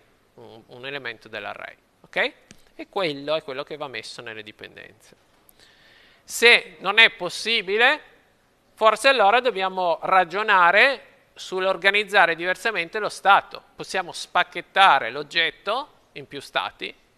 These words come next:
così che magari abbiamo la possibilità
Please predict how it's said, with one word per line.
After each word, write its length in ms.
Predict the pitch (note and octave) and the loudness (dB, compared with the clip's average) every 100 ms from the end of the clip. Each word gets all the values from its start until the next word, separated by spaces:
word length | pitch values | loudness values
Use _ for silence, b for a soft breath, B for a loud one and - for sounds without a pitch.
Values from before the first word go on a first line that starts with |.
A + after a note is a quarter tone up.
| _ _ | _ _
così 360 | - G3+ D3+ F#3+ | -12 -10 -10 -12
che 380 | - D#3 F#3+ - _ _ | -4 -4 -4 -8 _ _
magari 480 | C#3 C#3+ G#2+ D#3+ - b b b | -18 -10 -6 -6 -8 b b b
abbiamo 360 | D#3+ D#3+ C3 D3+ | -10 -6 -6 -2
la 100 | F3 | -4
possibilità 960 | - D3 - D3 D3+ F3+ - B2 G#2+ | -6 -12 -14 -16 -14 -14 -8 -6 -6